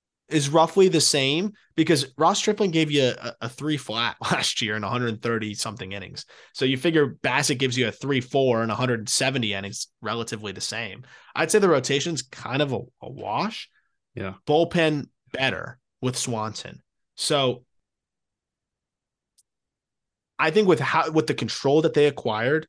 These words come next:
Speaker 1: with what they were able to do with, with this Varsho deal, because they had no outfielders that I was looking at anytime soon.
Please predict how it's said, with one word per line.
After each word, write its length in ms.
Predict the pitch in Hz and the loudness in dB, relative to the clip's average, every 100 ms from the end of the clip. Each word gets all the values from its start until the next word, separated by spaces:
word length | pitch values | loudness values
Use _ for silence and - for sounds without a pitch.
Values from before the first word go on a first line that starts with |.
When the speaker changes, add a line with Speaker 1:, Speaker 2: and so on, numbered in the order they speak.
| _ _ _ _ _ _ _ | _ _ _ _ _ _ _
Speaker 1:
with 180 | 123 123 | -2 0
what 160 | 131 | 2
they 100 | 127 | 4
were 120 | 127 131 | 4 4
able 160 | 127 | 4
to 80 | 123 | 2
do 220 | 113 120 | 2 2
with, 160 | 131 127 | 2 2
with 160 | 127 | 0
this 120 | 127 127 | -2 -2
Varsho 400 | 131 123 135 127 | 0 2 2 0
deal, 220 | 127 143 | 2 0
because 220 | 135 117 | 0 -2
they 120 | 131 | 0
had 140 | 147 117 | 0 0
no 220 | 113 110 | -2 -2
outfielders 480 | 101 - 98 90 90 | -4 -6 -8 -8 -8
that 100 | 95 | -6
I 80 | |
was 280 | 98 95 - - _ _ | -6 -8 -12 -18 _ _
looking 260 | 117 117 | -6 -4
at 220 | 110 95 - | -4 -6 -6
anytime 460 | 123 139 117 98 90 | -4 -4 -4 -10 -10
soon. 320 | - 71 | -10 -12